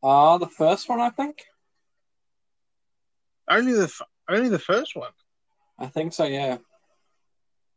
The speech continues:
Speaker 2: Um, well, there's been six, well, five since that. Uh,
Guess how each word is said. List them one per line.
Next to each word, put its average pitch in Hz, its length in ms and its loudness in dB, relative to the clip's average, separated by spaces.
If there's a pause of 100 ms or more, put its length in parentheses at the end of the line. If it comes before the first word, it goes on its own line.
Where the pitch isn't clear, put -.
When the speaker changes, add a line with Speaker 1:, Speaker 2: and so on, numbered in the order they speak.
Speaker 2:
Um, 135 500 2 (360)
well, 139 320 2
there's 127 200 -4
been 135 260 -6
six, - 440 -6
well, 143 160 -4
five - 340 -2
since - 340 -8
that. 170 280 -2 (640)
Uh, 156 180 4